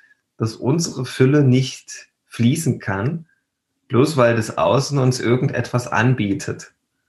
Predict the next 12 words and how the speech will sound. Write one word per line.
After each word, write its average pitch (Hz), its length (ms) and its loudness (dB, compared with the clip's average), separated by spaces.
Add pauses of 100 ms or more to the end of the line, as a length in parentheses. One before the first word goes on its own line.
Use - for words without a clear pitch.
(2250)
Und 104 160 -4
da 107 220 4
sind 113 560 0
wir 107 120 0
Menschen, 123 460 0
glaube 120 260 2
ich, - 180 -4
richtig 117 320 2
Meister 92 520 0
drin. 101 440 -4 (1120)
Ja. 110 420 -6 (1120)
Und 110 580 -4